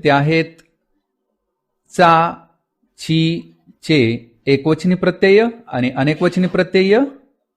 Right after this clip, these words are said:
चे, च्या, ची.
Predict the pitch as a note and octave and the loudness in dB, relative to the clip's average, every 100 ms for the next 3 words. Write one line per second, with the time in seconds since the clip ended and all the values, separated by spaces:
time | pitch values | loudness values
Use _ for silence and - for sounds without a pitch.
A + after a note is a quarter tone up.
0 | - D#3 D#3+ E3 F3 - _ _ _ - | -6 0 0 0 -4 -14 _ _ _ -6
1 | C#3+ C3 C3 C#3 - _ _ _ - - | 2 4 4 2 -6 _ _ _ -12 -6
2 | A2 F2+ _ | -6 -6 _